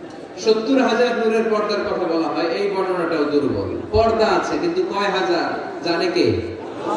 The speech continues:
আল্লাহ। ওই পর্দা সরিয়ে আল্লাহ তাআলা সৌন্দর্যের বা নূরের ঝলকানির এক আলোকচ্ছটা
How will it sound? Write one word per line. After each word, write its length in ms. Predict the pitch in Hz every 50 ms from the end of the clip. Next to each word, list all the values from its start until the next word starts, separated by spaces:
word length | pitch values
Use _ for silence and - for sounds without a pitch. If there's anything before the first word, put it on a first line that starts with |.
| - - - - - - - - -
আল্লাহ। 420 | 123 120 113 104 - - - - -
ওই 140 | 160 165 156
পর্দা 340 | 160 196 202 202 208 214 190
সরিয়ে 440 | - 214 208 214 214 185 170 156 147 - - - - - - - - - - -
আল্লাহ 280 | 359 392 403 349 339 311 -
তাআলা 240 | 156 147 143 139 131
সৌন্দর্যের 720 | - - 190 196 214 208 208 202 185 170 147 165 170 151 -
বা 220 | - 156 143 156
নূরের 400 | 175 190 208 208 202 175 - -
ঝলকানির 680 | - - 180 180 185 180 180 185 175 175 170 165 - -
এক 380 | - 190 190 - - - - - - - - - - - - -
আলোকচ্ছটা 840 | 202 220 233 220 - 220 208 170 - - - - 254 254 254 208